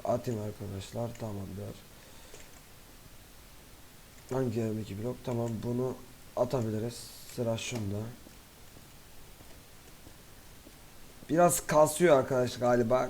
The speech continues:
Galiba birazcık kasıyor. Yapacak bir şey yok. Tamamdır. Bu da tamam. Hangi blok? Şu blok tamamdır.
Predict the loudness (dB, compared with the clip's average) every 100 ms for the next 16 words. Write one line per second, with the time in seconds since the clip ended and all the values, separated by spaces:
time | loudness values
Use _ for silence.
0 | 2 4 6 8 6 6 2 2 2 2
1 | 4 4 0 -6 -4 -2 0 -2 -2 -6
2 | -4 -4 -4 -10 -20 -18 -18 -16 -18 -18
3 | -18 -18 2 4 6 4 4 4 2 4
4 | 4 4 0 -4 -6 -6 -4 -2 -2 -4
5 | -6 -6 -4 -2 0 -2 -4 -4 -2 -2
6 | -2 -4 -6 -6 -6